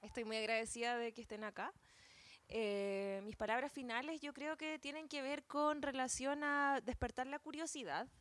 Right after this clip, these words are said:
en las personas. Creo que es, eso es algo que,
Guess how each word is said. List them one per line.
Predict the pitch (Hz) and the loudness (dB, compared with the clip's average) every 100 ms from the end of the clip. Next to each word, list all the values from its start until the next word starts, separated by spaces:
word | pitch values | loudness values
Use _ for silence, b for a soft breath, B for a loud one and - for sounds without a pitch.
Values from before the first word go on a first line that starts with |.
| 277 | -12
en | 247 254 | -6 -4
las | 254 | -4
personas. | - 262 - 240 339 - - _ | -4 -6 -4 -4 -4 -10 -18 _
Creo | - 233 233 | -2 0 2
que | 247 | 0
es, | 226 247 | -2 -2
eso | 262 254 | -2 0
es | 262 | 2
algo | 233 254 262 262 | 4 4 4 2
que, | 240 226 214 208 | 2 4 2 -2